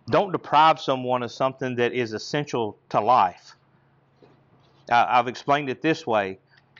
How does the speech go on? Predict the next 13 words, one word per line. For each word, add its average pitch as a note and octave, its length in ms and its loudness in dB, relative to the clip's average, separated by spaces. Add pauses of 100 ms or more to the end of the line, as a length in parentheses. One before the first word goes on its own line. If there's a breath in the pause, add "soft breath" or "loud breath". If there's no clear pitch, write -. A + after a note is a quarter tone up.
If C3+ 220 -2
I C#3 280 6
would D#3 180 -2
like C3 320 2
to C#3 80 -8
have B2+ 220 0
intercourse C3 480 -2
with A2+ 80 -4
my A#2 140 2
wife C3+ 340 2
and A2+ 100 -10
she - 180 -6
won't, A#2 400 -2